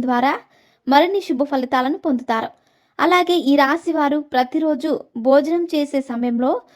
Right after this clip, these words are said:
గోధుమలతో తయారు చేసిన ఆహారాన్ని తినడం ద్వారా మంచి ఆరోగ్యాన్ని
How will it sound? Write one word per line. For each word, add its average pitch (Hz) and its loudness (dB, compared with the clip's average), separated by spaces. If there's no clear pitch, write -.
గోధుమలతో 381 2
తయారు 262 -4
చేసిన 269 -6
ఆహారాన్ని 254 0
తినడం 240 -4
ద్వారా 240 0
మంచి 285 0
ఆరోగ్యాన్ని 277 0